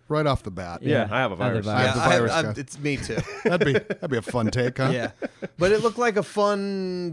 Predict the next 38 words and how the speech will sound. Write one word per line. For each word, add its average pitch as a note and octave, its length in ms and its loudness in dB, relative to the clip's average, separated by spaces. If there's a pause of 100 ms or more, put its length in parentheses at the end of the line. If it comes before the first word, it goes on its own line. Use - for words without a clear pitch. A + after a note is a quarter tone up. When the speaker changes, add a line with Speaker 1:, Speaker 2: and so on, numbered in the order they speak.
Speaker 4:
game. C3 680 -2
It A2+ 220 -14
looked - 520 -8
interesting. A#2+ 760 -8 (120)
I A#2 60 -16
checked - 360 -12
it A#2+ 100 -10
out. A#2+ 300 -6 (100)
I A#2+ 80 -16
made A#2+ 200 -10
a A2+ 60 -10
note. A#2 460 -10 (440)
We A#2+ 80 -8
should - 220 -12
check - 320 -8
it A2+ 40 -8
Speaker 3:
Did A2+ 100 -4
Speaker 4:
out. A2+ 120 -2
Speaker 3:
you B2+ 80 0
really A#2 260 0
make A#2+ 220 -4
a C3 60 -4
note? B2 340 -6
Speaker 4:
Yeah, F#3+ 220 -2 (160)
did. C#3 260 -4 (120)
Well, B2 100 -6
that's A#2+ 160 -8
why C3 100 -4
I'm A#2 80 -6
thinking C3+ 320 -10
of B2 40 -2
Speaker 3:
What B2 80 -2
Speaker 4:
it - 40 -6
Speaker 3:
kind A#2+ 240 2
Speaker 4:
right G#2+ 100 2
Speaker 3:
of G#2 60 0
Speaker 4:
now. G2+ 60 -2
Speaker 3:
note? - 100 -8